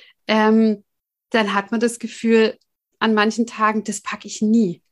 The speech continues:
Also das, mir geht's nach jeder Chemo eher schlechter und man sieht so überhaupt nicht drüber raus, dass es auch tatsächlich ein Leben nach diesen vielen Chemotherapien geben kann. Und ich glaube, also ich finde das eine grandiose Idee, da wirklich auch Betroffene, die Mut machen, sagen,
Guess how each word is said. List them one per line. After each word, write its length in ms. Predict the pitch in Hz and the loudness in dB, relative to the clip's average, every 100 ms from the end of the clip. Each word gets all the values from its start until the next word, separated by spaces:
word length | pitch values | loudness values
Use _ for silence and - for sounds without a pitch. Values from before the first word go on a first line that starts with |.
| _ _ - | _ _ -6
Also 160 | 220 | -4
das, 280 | 214 233 233 | -2 -6 -2
mir 140 | 240 226 | -2 -2
geht's 260 | 240 233 | -4 -4
nach 80 | 226 | -4
jeder 280 | 208 226 247 | -2 -2 -2
Chemo 360 | - 240 240 | -2 -2 -2
eher 240 | - 208 214 | -2 -4 -2
schlechter 600 | - 208 254 - 285 - | -2 0 -2 -2 -4 -2
und 280 | 233 233 208 | -2 -2 -2
man 100 | 220 | -2
sieht 300 | - 262 - | -2 -6 -4
so 100 | 254 | -6
überhaupt 600 | 226 220 - 254 302 - | -4 -4 -2 -2 -2 -2
nicht 180 | 269 - | -4 -4
drüber 280 | - 226 | -6 -4
raus, 440 | 214 196 208 285 - | -2 0 0 0 -2
dass 220 | 233 233 | -6 -4
es 160 | 233 - | -6 -4
auch 180 | 220 - | -4 -4
tatsächlich 580 | - 269 269 226 254 - | -10 -10 -4 -4 -4 -6
ein 100 | 208 | -2
Leben 280 | 233 247 214 | -2 -2 0
nach 240 | 220 240 | 0 0
diesen 240 | 233 226 | -8 -6
vielen 340 | 214 - 233 233 | -8 -4 -4 -4
Chemotherapien 920 | 247 220 233 233 202 196 - 202 202 | -2 -2 -4 -6 -6 -6 -6 -6 -4
geben 280 | 202 233 285 | -4 -2 -4
kann. 360 | 277 247 247 - - - - _ | -2 -2 -2 -6 -18 -20 -20 _
Und 220 | 233 226 | -2 -2
ich 160 | 214 - | -4 -10
glaube, 560 | 214 214 240 247 233 - | -2 0 0 0 -2 -4
also 160 | 220 - | -6 -6
ich 120 | - | -2
finde 200 | 233 226 | 0 0
das 240 | 214 - | -2 -10
eine 200 | 220 208 | -4 -4
grandiose 680 | 220 220 214 208 226 262 262 | -2 -4 -4 -2 -2 -2 -4
Idee, 400 | - 226 226 226 | -6 -6 -6 -4
da 220 | 233 220 | -2 -2
wirklich 360 | 220 233 254 - | -2 -4 -6 -2
auch 180 | 214 - | -2 -4
Betroffene, 560 | - - 226 233 262 233 | -20 -2 -2 2 2 2
die 160 | 220 | -2
Mut 260 | 202 214 226 | -2 -2 -2
machen, 240 | 220 214 | -2 -2
sagen, 280 | 202 208 214 | -2 -2 -4